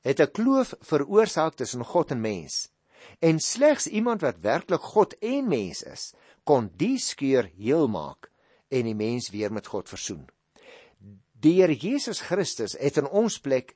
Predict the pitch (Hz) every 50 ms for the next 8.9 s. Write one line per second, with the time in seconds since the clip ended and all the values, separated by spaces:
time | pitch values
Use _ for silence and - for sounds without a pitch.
0 | _ _ 139 131 120 120 160 165 - - 151 - - 120 113 104 - - 101 -
1 | - 95 95 95 90 - - - - - - - - 175 180 147 135 120 101 113
2 | 107 104 110 123 131 127 - - - - - 240 226 202 156 - 127 107 110 127
3 | 127 - 120 98 - 101 90 82 76 - - 90 73 64 - _ _ _ _ _
4 | _ - - - - - 208 247 233 - - - - 226 247 269 269 220 202 208
5 | 202 220 208 - - - 190 190 185 190 190 - - 135 143 143 - 139 107 107
6 | 95 87 71 62 - - _ _ _ _ - 202 247 254 262 403 - 214 196 185
7 | - - - 233 220 165 123 101 98 87 - _ _ _ - 135 156 - 180 180
8 | 170 156 - 165 185 196 196 - - 147 135 151 160 156 113 95 78 71